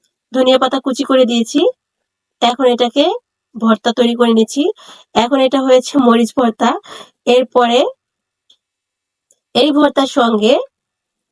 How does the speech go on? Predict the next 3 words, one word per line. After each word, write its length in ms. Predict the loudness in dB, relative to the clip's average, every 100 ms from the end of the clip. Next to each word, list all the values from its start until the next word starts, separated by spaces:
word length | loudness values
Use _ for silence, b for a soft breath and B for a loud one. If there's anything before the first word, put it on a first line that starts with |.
| _
আমি 340 | -2 -2 -4 -4 -4 -10 _ _ _ _ _ _ _ _ _ _ _ -4
মিশিয়ে 420 | -2 0 0 -2
দিব 260 | -2 -6